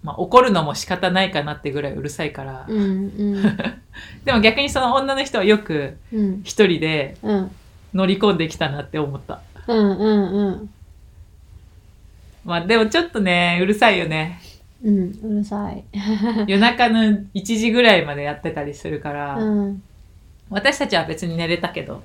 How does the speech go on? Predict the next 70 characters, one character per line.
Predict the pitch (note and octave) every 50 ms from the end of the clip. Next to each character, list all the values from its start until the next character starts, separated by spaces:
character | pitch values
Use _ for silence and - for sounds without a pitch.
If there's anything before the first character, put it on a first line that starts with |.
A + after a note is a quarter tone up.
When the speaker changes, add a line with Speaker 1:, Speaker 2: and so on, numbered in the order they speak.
| - -
Speaker 2:
う | A3+ A#3 A3+ A3 G#3+
ん。 | G3 F#3 F#3 G#3 - - -
Speaker 1:
気 | - B3
に | A3+ A3+ A3
な | A#3+ B3
る | A3+ A3+
人 | A3 - A#3+
は | A#3 A3+
多 | A#3 G#3 G3
分、 | D#3+ D#3+ D3+ D3+ - - - - -
Speaker 2:
う | - G#3+ G#3+ G3+ F#3+ F3+
ん。 | E3+
Speaker 1:
ち | F3+ F#3+
ょ | F3+
っ | F3+
と | - -
辛 | - - F#3 E3+ D#3+
い | D3+ D3
か | - D3+
な | E3 F#3+ A3
っ | G#3+ -
て | - - -
思 | - C3+ C3+ C3 B2+ - - - -
う。 | G3+ G#3+
Speaker 2:
う |
ん。 | G#3 G3+ F#3+ F3+
Speaker 1:
う |
ん。 | F3 F#3+ - D#3+ D3+ C#3 - F3+ F#3 - - - - - - - - _ _ - - - - - - - _ - - - - - - - - - - - -
で、 | - C4
あ | C#4
と | C#4 A3+
も | G3+ G3 G#3
う | A3
一 | A3+ G#3+ A3
個 | - F#3 D#3 C#3+ - - - - - - - - G3 F3 F3+
起 | - -
き |
た | - D#3
の | C#3 C#3
は、 | C#3 D#3 E3+ E3+ D#3+ C#3+ C#3
Speaker 2:
う | A3 A3
ん。 | G#3+ G3+ G3 F#3+ - - - - F#3+
Speaker 1:
な | F#3+
ん | F3
か | E3+ E3
私 | F#3 - D4 D4+ C#4+
た | D4 A#3
ち | A3+ F#3+
の | F3+ E3+ D#3+
部 | D#3+ F3
屋 | E3 D#3+ E3 E3 D#3+ D#3+ - - - - - - - - - -
は | G#3 F#3 E3+ E3+
個 | - - G3+
室 | - - - A#3+ A3+ G#3+ A3 G3+ - - - -
で | - - F#3+ G3 F#3+
ち | F#3+ -
ゃ | A3
ん | G#3+
と | A3+ G3
ド | G3 B3 C4 B3
ア | G3 E3+
が | D#3 D3+ D3+ D3
あ | F#3+
る | F#3 F3 E3+
ん | D3+
だ | C#3+
け | C#3 - D3
ど、 | D#3+ D3+ D3
急 | - - A#3 A3+ A3+
に | G#3+ G#3+ A3 G#3 E3+ F3+ -